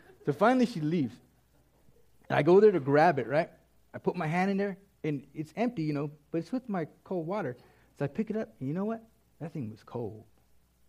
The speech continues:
That took me back. It was the first time I think I'd ever, since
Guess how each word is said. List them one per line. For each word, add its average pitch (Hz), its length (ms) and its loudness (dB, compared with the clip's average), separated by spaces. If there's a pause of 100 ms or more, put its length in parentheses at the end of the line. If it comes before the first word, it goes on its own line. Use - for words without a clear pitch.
(960)
That 139 160 -14
took - 180 -12
me 110 60 -12
back. 104 380 -12 (2250)
It 156 80 -4
was 156 140 -2
the 110 80 -8
first 165 340 -8
time 160 220 -6
I 127 60 -6
think 123 220 -10
I'd 113 140 -8
ever, 131 340 -8 (380)
since - 440 -8